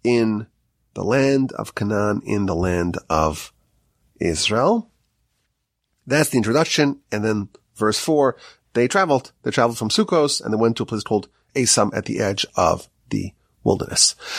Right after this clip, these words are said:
So we're talking about the Exodus. And amid the discussion of the direction where the nation's going, they're not going the more direct route through the land of the Philistines. They're taking a more circuitous route, and they're heading towards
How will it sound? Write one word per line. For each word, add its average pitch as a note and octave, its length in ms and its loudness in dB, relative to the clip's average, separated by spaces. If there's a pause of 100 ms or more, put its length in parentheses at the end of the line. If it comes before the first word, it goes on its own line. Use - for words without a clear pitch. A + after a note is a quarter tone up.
So E3 320 0
we're C#3+ 100 4
talking E3+ 260 2
about C3 100 0
the A#2 120 0
Exodus. A2 500 -2 (1120)
And A#2+ 120 2
amid C3 320 2
the C3+ 80 2
discussion A#2+ 720 2
of G#2 320 -2
the G#2+ 100 -6
direction C#3 800 0 (280)
where A#2+ 120 0
the A2 80 2
nation's B2 260 0
going, G#3 300 2
they're A#2 100 -2
not D3 220 0
going F#3+ 320 0 (280)
the D#3 80 0
more E3+ 220 2
direct D#3 720 0
route D3 640 -2
through D3+ 200 0
the C3 120 2
land C3+ 240 2
of A#2+ 60 -4
the G#2 60 -8
Philistines. G3+ 440 0
They're B2+ 100 -6
taking C3+ 240 -2
a B2+ 60 2
more A#2+ 180 2
circuitous G#3+ 640 -2
route, E3 380 -2 (300)
and C3 100 -2
they're C3+ 80 4
heading C3 160 2
towards A#2+ 520 0